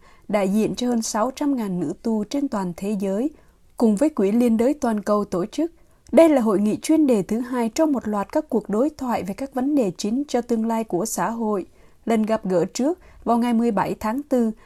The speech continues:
các nữ tu đã thảo luận về biến đổi khí hậu và đa dạng sinh học.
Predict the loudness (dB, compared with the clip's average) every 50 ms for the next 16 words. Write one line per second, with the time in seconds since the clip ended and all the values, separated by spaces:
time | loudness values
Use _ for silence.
0 | -20 _ -4 -2 -2 0 0 0 0 0 0 2 2 2 2 2 0 -2 -4 -4
1 | -4 -2 0 2 0 0 0 0 -4 -4 -2 0 0 2 2 2 2 0 -2 -2
2 | -2 -2 -2 -2 0 -2 -2 0 -2 -4 -2 -2 -2 -2 0 0 -2 -2 -2 -6
3 | -4 -2 -2 -2 -2 -2 -4 -6 -6 -6